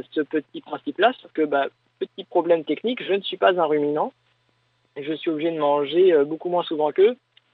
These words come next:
et, euh, de remplir beaucoup plus. Mais la nourriture restait quasiment, euh, la même, euh, la même et la même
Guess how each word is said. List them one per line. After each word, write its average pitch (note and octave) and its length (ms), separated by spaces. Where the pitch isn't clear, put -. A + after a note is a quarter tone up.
et, D3 200
euh, B2+ 300
de C#3 80
remplir D3+ 420
beaucoup F#3 240
plus. - 380
Mais F3 160
la F#3+ 120
nourriture F3+ 440
restait F3+ 380
quasiment, F3 600
euh, C#3 500
la C#3+ 120
même, F3+ 280
euh, B2+ 600
la C3 120
même F#3+ 160
et C#3+ 60
la B2+ 120
même C3+ 300